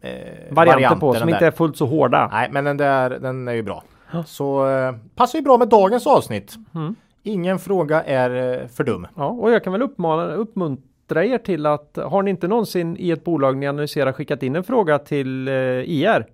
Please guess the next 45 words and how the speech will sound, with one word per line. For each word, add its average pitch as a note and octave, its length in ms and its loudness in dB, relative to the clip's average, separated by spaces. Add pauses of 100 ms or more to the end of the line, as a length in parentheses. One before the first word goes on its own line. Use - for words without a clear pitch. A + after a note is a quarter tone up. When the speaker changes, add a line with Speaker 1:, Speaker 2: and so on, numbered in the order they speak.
Speaker 2:
Mm. B2+ 180 -6 (200)
Speaker 1:
så F3+ 360 0
prova G3+ 300 2
det D#4 100 0
någon D#3+ 120 -2
gång. G#2+ 300 -2
Speaker 2:
Eller, C#3+ 460 0
eh, D3 480 -8
C D3+ 220 -6
F C#3 120 -4
O C#3 260 0
eller C3+ 160 -2
C-, C3+ 120 -8
Speaker 1:
Ja. G3 260 4
Speaker 2:
C C#3 300 -4
E C3 80 2
O C3 320 -2
Speaker 1:
De D#3 120 4
Speaker 2:
i - 20 -4
Speaker 1:
brukar G3 180 4
Speaker 2:
mindre D#3 180 0
Speaker 1:
ju, F3 120 4
Speaker 2:
bolag. A#2+ 260 2
Speaker 1:
de - 60 -10
Speaker 2:
Mm. E3+ 160 -4
Speaker 1:
brukar F3 300 -2
ju F#3+ 100 0
på F#3 140 -10
sina F3+ 200 -2
rapporter E3+ 360 -4
berätta C3 300 -2
vilka A#2+ 240 -6
som A#2 300 -8 (160)
Speaker 2:
Ja. B2+ 200 -6 (260)
Speaker 1:
är G3 100 0
beredda F#3+ 220 2
att E3 60 -6
svara F#3 140 2
Speaker 2:
Finns C3+ 100 2
Speaker 1:
på - 60 -2
Speaker 2:
alltid C#3+ 240 4
Speaker 1:
frågor. A2 120 2
Speaker 2:
kontaktperson. C3+ 580 -2 (100)
Speaker 1:
Ja. - 40 -14
Speaker 2:
Mm. C#3+ 120 -10